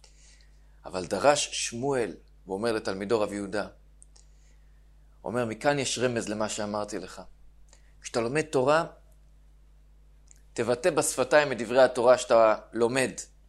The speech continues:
ייתכן גם שכשאדם שומע, זה כמו שהוא, אה, אומר, כמו שהגמרא במסכת ברכות אומרת, "שומע כעונה."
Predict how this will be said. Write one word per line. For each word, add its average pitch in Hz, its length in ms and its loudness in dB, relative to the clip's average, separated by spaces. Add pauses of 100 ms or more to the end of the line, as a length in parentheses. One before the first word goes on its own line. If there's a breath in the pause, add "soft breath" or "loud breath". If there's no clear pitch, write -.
(400)
ייתכן 127 380 -2
גם 127 180 4
שכשאדם 120 460 0
שומע, 139 480 2 (460)
זה 202 100 -10
כמו 131 280 -2
שהוא, 120 640 0 (380)
אה, 107 200 0
אומר, 123 480 2 (100)
כמו 113 200 -6
שהגמרא 101 680 2
במסכת 117 400 -4
ברכות 110 400 -4
אומרת, 139 400 -2 (240 loud breath)
"שומע 143 480 2
כעונה." 156 400 4